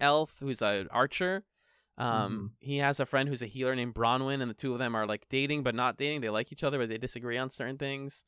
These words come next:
Speaker 1: Her son, uh, Theo, finds a hilt that has Sauron's symbol on it, and people are suspecting that he, Sauron needs a human, uh, host to come back. That's, like, a thing you have to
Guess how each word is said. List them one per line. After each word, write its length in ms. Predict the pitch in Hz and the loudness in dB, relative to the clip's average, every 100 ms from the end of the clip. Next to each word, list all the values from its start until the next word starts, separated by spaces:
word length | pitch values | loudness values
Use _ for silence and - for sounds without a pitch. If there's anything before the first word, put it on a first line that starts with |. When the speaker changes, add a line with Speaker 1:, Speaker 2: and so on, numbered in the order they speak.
| _ | _
Speaker 1:
Her 280 | - 151 135 | 0 4 4
son, 680 | - - 160 156 160 165 165 _ _ - | 2 2 4 6 4 0 -6 _ _ -6
uh, 260 | 120 120 107 | 0 4 2
Theo, 680 | - 196 185 135 110 110 131 _ - | 2 2 6 8 8 4 0 _ -20
finds 580 | - 151 135 131 127 - | -2 4 4 4 0 -2
a 80 | 117 | -4
hilt 440 | 98 156 135 - | 4 6 4 2
that 160 | 127 113 | -2 0
has 200 | 120 120 | 0 0
Sauron's 500 | - 127 127 127 117 | 2 4 6 4 2
symbol 300 | - 117 110 | -4 0 2
on 180 | 107 104 | 2 2
it, 180 | 101 - _ - _ - | -2 -6 _ -20 _ -2
and 420 | 120 113 107 107 | 0 2 0 -2
people 220 | - 131 | 0 4
are 100 | 127 | 4
suspecting 680 | 120 113 - 120 - 120 110 | 2 -4 -2 -2 -2 -8 -8
that 440 | 107 107 101 95 - _ | -8 -6 -4 -6 -10 _
he, 460 | - - - 123 - - - | -20 -16 -8 -6 -8 -14 -10
Sauron 340 | - 226 262 240 | 8 10 10 10
needs 160 | 220 | 6
a 40 | 170 | 2
human, 540 | - 170 151 131 123 - _ _ | 0 0 2 0 -2 -10 _ _
uh, 200 | 131 117 | 2 2
host 500 | 107 143 85 - - - _ | 2 0 0 -8 -10 -18 _
to 80 | - | -10
come 220 | - 113 | -6 -6
back. 420 | 90 95 - - _ _ | -6 -8 -10 -20 _ _
That's, 180 | 139 - | -4 -2
like, 140 | 139 | -6
a 40 | 127 | -6
thing 320 | - 156 131 | 0 0 0
you 140 | 123 | -2
have 180 | 117 120 | -2 -6
to 100 | - | -8